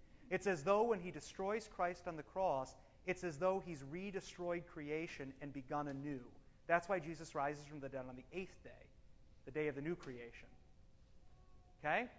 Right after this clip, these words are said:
Jesus, you have to see Jesus as embodying humanity and embodying creation. What he does to Christ, you actually deserve for it to be done to you. But he doesn't,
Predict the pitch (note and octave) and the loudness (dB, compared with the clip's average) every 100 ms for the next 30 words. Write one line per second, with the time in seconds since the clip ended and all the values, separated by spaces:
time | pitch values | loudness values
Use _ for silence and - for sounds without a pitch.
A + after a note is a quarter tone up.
0 | - - C3+ A#3+ C4 A3 - F3+ E3+ G#3+ | -20 -8 0 2 2 -2 -4 -4 2 2
1 | A3+ A3+ - G3 C#3+ F#3 F3 F#3 E3 D3+ | 2 -6 -8 -8 -4 -4 -4 -8 -8 -6
2 | C#3+ C3+ C#3 F3 F#3+ G3 F#3+ E3+ D3 C#3+ | -6 -4 0 0 0 -6 -8 -6 -4 -2
3 | C#3+ C#3+ E3 - - - D#3 C#3+ B2+ C#3 | -4 -6 -10 -12 -16 -8 -4 -4 0 4
4 | D3+ E3+ D#3+ D3+ - C#3+ D3 D3+ - A#2 | 4 4 -2 -6 -6 -4 -4 -4 -8 -14
5 | - - - - E3+ G#3+ A3+ G3 G3 - | -16 -18 -20 4 8 8 6 6 6 4
6 | F3 - G#3 F3+ C3+ D#3+ - - - - | -8 2 8 8 6 -2 -12 -16 -18 -18
7 | - C#3+ G#3 G#3+ E3+ F3 - F3+ D3 C#3 | -8 0 2 4 6 4 2 -6 -4 -4
8 | C#3 D#3+ F3 - D#3+ D#3 D3 D3 C#3+ C#3+ | -2 -2 -2 -4 -6 -6 -6 0 2 2
9 | C#3+ C3 C#3 E3 B2 - - - - - | 0 -6 -4 -4 -4 -8 -12 -16 -18 -20
10 | - - - - - - - - - - | -18 -18 -18 -20 -20 -20 -18 -18 -18 -4
11 | D3 C#3+ B2+ A#3 F#3 C3 | -2 0 6 8 8 0